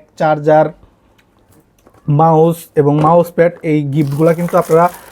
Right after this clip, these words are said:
আমাদের থেকে আপনারা পেয়ে যাবেন প্রতিটি ল্যাপটপ পারচেজ করলেই। তো ফুল ফ্রেশ কন্ডিশনের এইচপি EliteBook এইট ফোর জিরো জি সেভেন এর এই ল্যাপটপটি কিন্তু ভিউয়ার্স আমাদের কাছে বর্তমানে বেশ কিছু কোয়ান্টিটি আছে। আপনারা চাইলে আপনাদের পছন্দ অনুযায়ী দেখে বেছে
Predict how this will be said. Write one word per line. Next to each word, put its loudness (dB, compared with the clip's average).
আমাদের -2
থেকে 0
আপনারা 0
পেয়ে 0
যাবেন 0
প্রতিটি -8
ল্যাপটপ -4
পারচেজ -4
করলেই। -2
তো 0
ফুল 0
ফ্রেশ 2
কন্ডিশনের -2
এইচপি -4
EliteBook 2
এইট -4
ফোর -6
জিরো -2
জি -6
সেভেন -2
এর -2
এই 0
ল্যাপটপটি -4
কিন্তু -8
ভিউয়ার্স 0
আমাদের 0
কাছে -4
বর্তমানে -4
বেশ -2
কিছু -10
কোয়ান্টিটি -4
আছে। -8
আপনারা -4
চাইলে 0
আপনাদের -6
পছন্দ -8
অনুযায়ী -4
দেখে -6
বেছে -6